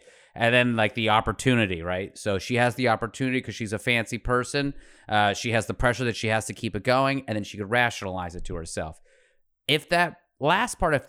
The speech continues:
if some of those things are taken off, if she doesn't have the pressure, right, to actually have to do this anymore, if she doesn't have to rationalize it 'cause she has the money,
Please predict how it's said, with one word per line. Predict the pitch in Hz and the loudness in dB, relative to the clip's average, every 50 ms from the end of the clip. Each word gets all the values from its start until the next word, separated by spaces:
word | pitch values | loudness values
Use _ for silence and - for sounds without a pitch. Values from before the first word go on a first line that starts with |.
| - - | -8 0
if | - 151 143 - | 0 0 0 0
some | - - 220 | -2 -2 -2
of | 226 202 | 0 2
those | 208 185 - | 0 0 0
things | - 185 180 147 | -2 -4 -2 -2
are | 143 | -2
taken | 120 - - 151 156 131 139 | -4 -4 -4 -4 -2 -2 -2
off, | 143 160 156 - 123 | -2 -2 -2 -4 -4
if | 123 - | -8 -6
she | - 156 | -2 -2
doesn't | 190 196 214 175 | -2 -2 -2 -4
have | 160 170 156 143 | -4 -4 -2 -2
the | 135 - | -4 -4
pressure, | - - 147 143 143 - - 80 78 113 135 147 _ _ _ _ _ _ _ _ - | 0 2 2 2 2 0 -4 -6 -6 -6 -8 -10 _ _ _ _ _ _ _ _ -6
right, | - 117 120 135 151 - - - - | -2 0 2 2 2 0 -4 -8 -2
to | - 135 | 0 2
actually | 123 117 117 104 123 131 131 - - - 131 120 | 2 2 2 2 2 0 0 0 -2 -4 -4 -4
have | 107 107 120 127 135 131 - - | -2 0 0 0 0 -2 -4 -4
to | - 135 | -2 -2
do | 117 104 107 120 139 151 | -2 0 2 4 4 4
this | 131 117 98 95 - - | 4 2 0 0 -2 -6
anymore, | 95 82 87 82 82 85 85 87 104 123 135 _ _ _ _ _ _ _ _ | -8 -8 -8 -10 -8 -8 -6 -4 -4 -4 -4 _ _ _ _ _ _ _ _
if | - - 135 | -2 -2 -2
she | 127 - - 151 147 143 | -2 -2 -2 0 0 0
doesn't | 127 - 165 175 190 185 | 2 2 2 2 4 4
have | 170 170 165 | 2 2 2
to | - 131 | 2 2
rationalize | 127 139 160 175 170 - - 120 120 120 110 | 4 4 4 4 0 -2 -2 -2 -2 -2 -2
it | 120 | -4
'cause | - - 107 | -8 -8 -8
she | 123 120 110 | -6 -4 0
has | 131 139 151 143 123 | 0 0 0 0 -2
the | 123 | -2
money, | 120 139 156 151 120 110 104 98 | 0 2 2 2 2 0 -2 -6